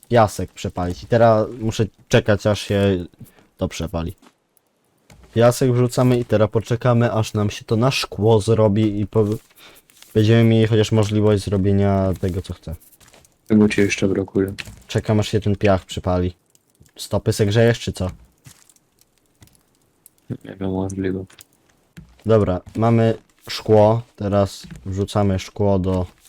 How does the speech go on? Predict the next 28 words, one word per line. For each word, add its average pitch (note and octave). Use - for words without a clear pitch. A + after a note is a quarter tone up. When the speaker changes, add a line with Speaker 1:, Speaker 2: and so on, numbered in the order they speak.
Speaker 1:
tego, G2
do, F#2+
do G2
zbadania. G2+
Czy -
dostajemy A2+
jedną, A#2+
czy B2
więcej? A2
Jeżeli F#2+
dostaliśmy A#2
szklankę F#2+
i G2+
dostaliśmy G#2+
filtr F#2+
lepszy. F#2+
Więc G#2
teraz A2+
będziemy A2+
mogli A2
zaawansowany G2+
ruszt -
i -
zaawansowany G#2+
filtr G2
zrobić. F#2
Ale B2+
dobra, F#2